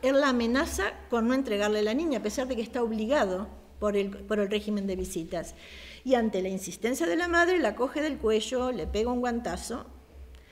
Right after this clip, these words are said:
a lo que el, el, a, a ojos del juez se trata de una acción de violencia física menor. Antes de emitir sen-, eh, sentencia,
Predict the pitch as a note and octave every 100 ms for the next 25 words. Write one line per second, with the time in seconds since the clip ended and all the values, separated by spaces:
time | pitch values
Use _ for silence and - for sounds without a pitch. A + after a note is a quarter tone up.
0 | - - - - - - A#3 A#3+ A#3 B3
1 | B3+ A#3 A#3+ A#3 A3 G3+ G3 A#3 G#3 G3+
2 | F#3+ G#3+ F#3+ F#3+ G#3+ B3+ - E4 D4+ C#4+
3 | E4 D#4+ G#3+ A#3 B3+ B3 G#3+ G#3+ G#3 -
4 | D4 E4+ F#4 G4 A#3 G#3+ G#3 A3 B3 C4+
5 | B3 - G#3+ G#3+ G3+ E3 E3 F#3 - -
6 | - - - - - - - - - -
7 | - - - - C#4 F#4+ G#4 F#4 D4 B3
8 | C4 B3+ B3+ B3 G#3+ G#3+ G#3 A#3 B3+ D#4+
9 | D#3